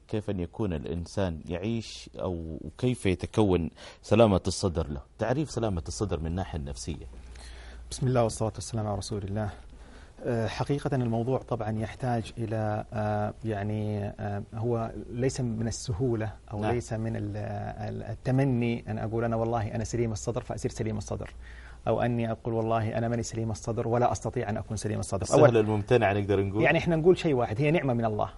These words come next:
Speaker 1: أها.
Speaker 2: هي نعمة من الله، منحة
Speaker 1: نعم.
Speaker 2: من الله. فأحيانًا بعض الناس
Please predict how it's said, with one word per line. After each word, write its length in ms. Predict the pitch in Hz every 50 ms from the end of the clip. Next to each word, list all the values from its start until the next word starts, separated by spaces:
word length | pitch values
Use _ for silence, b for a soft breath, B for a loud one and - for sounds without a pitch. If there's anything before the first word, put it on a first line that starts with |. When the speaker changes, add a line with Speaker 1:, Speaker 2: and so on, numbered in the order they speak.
| - - -
Speaker 1:
أها. 260 | 87 87 87 80 78 b b b -
Speaker 2:
هي 160 | - 135 135
نعمة 240 | 139 160 139 127 117
من 140 | 117 117 113
الله، 220 | 117 117 113 104 - -
منحة 280 | 165 180 - - 139
Speaker 1:
نعم. 40 | 123
Speaker 2:
من 100 | 123 117
الله. 260 | 113 110 110 110 98 - - -
فأحيانًا 440 | - - 151 139 - 165 170 170 160
بعض 260 | 147 143 151 147 139
الناس 420 | 139 139 143 143 151 143 - -